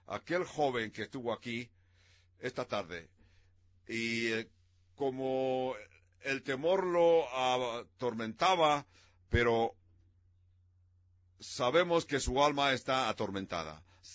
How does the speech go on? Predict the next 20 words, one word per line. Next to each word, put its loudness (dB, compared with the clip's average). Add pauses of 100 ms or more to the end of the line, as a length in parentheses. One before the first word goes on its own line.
(120)
Padre -2
Celestial, -6
Dios -8
te -8
pido -6
que -8
por -10
tu -14
Espíritu -14
Santo 0 (840)
le -2
des, 0
eh, 0 (100)
un -4
estado 0
de -4
confortamiento, -4
esperanza, -2 (1120)
y -2
que -4